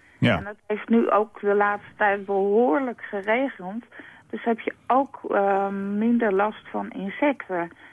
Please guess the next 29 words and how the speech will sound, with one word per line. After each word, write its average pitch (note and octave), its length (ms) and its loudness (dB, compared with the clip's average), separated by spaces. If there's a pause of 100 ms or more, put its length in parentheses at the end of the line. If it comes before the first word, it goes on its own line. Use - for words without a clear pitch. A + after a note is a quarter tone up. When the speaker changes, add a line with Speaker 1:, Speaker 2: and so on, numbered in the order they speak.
(140)
Speaker 2:
Want G#3 240 -4
die G#3 120 2
gaan, G#3 400 -2
ik G3 140 -2 (100)
denk C4 260 2
ook B3 220 -4
dat G3 140 -4
ze - 200 -18
dan G3 220 2
eerder G#3+ 400 0
doodgaan, G#3 560 0
want F#3+ 120 -6 (100)
ze - 40 -6
houden A3+ 480 0 (200)
Speaker 1:
Ik C#3 100 2
weet D#3 160 2
niet, C3 100 2
wat, F3 160 4
wat F#3 160 2
is F3+ 120 -2
de - 60 0
relatie F3 380 2
tussen, D#3 220 0 (260)
tussen C#3+ 240 0
vochtig C#3 420 0
weer D3 320 2
en, C3+ 200 2
en C3+ 160 2
insecten? E3+ 500 0